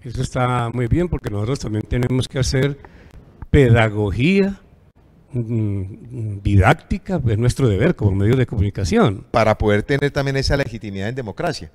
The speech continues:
Speaker 1: Pues claro, por supuesto, es que, es que aquí no es simple y llanamente porque sea un capricho, además tenemos una obligación democrática de escuchar a los aspirantes, por supuesto a los serios.
Speaker 2: Muchas gracias, Gilberto,
Speaker 1: No,
Speaker 2: por ese criterio
Speaker 1: no, no, no, a
Speaker 2: y
Speaker 1: los
Speaker 2: por la
Speaker 1: serios.
Speaker 2: invitación.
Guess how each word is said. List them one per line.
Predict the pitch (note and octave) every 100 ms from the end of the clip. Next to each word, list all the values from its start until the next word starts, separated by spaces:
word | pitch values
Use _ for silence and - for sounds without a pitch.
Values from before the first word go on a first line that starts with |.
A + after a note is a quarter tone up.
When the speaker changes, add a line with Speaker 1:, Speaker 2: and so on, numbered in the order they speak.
| -
Speaker 1:
Pues | -
claro, | - G2 F3 D#3
por | A2+
supuesto, | G#2 - E3 - A2+
es | G2+
que, | D3+ D3+ D3
es | D3 -
que | D#3+ D3+
aquí | D3 - D3 C#3+ C#3+ - - - - -
no | A2 A#2 C3
es | C#3+
simple | - D3+ -
y | B2
llanamente | B2 C#3 C3+ C#3
porque | A2+ G#2
sea | G2+
un | G2
capricho, | B2 - C#3+ - G#2+
además | G2+ B2+
tenemos | G2+ A2 C3
una | D3+
obligación | C3+ G#2+ G2+ F#2+ - F3 D#3
democrática | A2 G2+ - G2 - B2+ - D#3 _ - - - _ -
de | A2
escuchar | G2+ - F#2+ - G#2+
a | C3+
los | B2
aspirantes, | G#2+ - A2 A#2+ G#2 E2
por | - A#2
supuesto | A2 - D#3+ -
a | B2+
los | G2 -
serios. | A#2 F#2 F2+ - - -
Speaker 2:
Muchas | - G2+ E2+
gracias, | F2 - E2
Gilberto, | E2+ F#2 -
Speaker 1:
No, | A#2+
Speaker 2:
por | F2+
ese | F2+ A2
criterio | - C#3 A2+
Speaker 1:
no, |
no, | B2 A#2
no, | G#2+ A2
a | F2+
Speaker 2:
y |
Speaker 1:
los | G2
Speaker 2:
por | G2+
la | A2+
Speaker 1:
serios. |
Speaker 2:
invitación. | F#2+ F#2+ F#2+ -